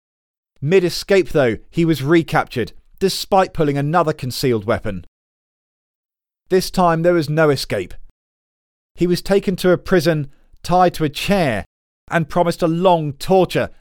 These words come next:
unless he revealed the details of his entire C S six network.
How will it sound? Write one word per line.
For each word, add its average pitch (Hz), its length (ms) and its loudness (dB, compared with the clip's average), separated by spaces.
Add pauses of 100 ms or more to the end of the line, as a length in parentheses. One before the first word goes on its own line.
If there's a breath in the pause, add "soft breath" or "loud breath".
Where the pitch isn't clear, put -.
unless 165 320 -2
he 180 100 -2
revealed 160 500 0
the 165 100 -4
details 151 580 0
of 139 140 -6
his 156 100 -4
entire 147 540 0
C 143 320 -2
S 131 120 0
six - 380 -8
network. 117 600 -6